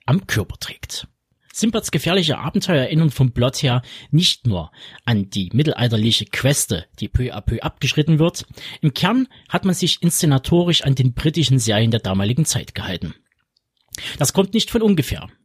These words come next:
ist doch Brian Clemens für das Drehbuch verantwortlich gewesen. Dieser hatte bereits mit der britischen Agentenserie The Avengers, zu Deutsch mit Schirm, Scham und Melone, Abenteuer im Episodenformat geliefert.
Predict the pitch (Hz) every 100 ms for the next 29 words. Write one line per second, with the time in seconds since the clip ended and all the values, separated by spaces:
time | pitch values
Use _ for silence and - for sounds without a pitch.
0 | _ 170 - 139 - - _ 131 147 147
1 | 127 147 156 160 - - - - - 185
2 | - - - 131 110 - 107 104 101 95
3 | - 101 95 - - _ _ - 208 147
4 | 147 127 113 110 147 - 147 143 127 185
5 | 190 165 156 120 156 190 117 113 120 110
6 | 117 120 139 165 123 139 - - - -
7 | - 139 127 131 139 - 113 - 160 156
8 | - 123 135 120 120 131 151 135 147 -
9 | 156 196 208 127 123 135 151 151 175 -
10 | 107 - - 110 104 - 143 120 - -
11 | - -